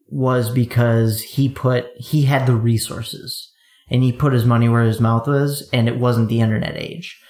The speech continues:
You know, he took out, he took out his own infomercials and he brought all the data he had for why he thought what he thought,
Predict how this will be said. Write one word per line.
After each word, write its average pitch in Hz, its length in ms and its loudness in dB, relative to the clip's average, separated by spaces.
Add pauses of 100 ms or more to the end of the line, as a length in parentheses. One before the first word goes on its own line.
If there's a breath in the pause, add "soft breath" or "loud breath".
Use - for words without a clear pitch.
(240 loud breath)
You 120 100 0
know, 113 100 0
he 139 280 -2
took 135 320 -4
out, 120 380 -2 (420 soft breath)
he 156 220 -4
took 139 240 0
out 127 140 0
his 113 140 2
own 120 240 2
infomercials 160 1040 0 (420 loud breath)
and 131 100 0
he 123 60 2
brought 120 300 2
all 127 200 2
the 135 120 2
data 117 400 2
he 143 280 2
had 151 360 -2
for 123 180 -2
why 120 320 -2
he 120 180 0
thought 123 300 -2
what 120 120 -2
he 113 80 -4
thought, 123 460 -2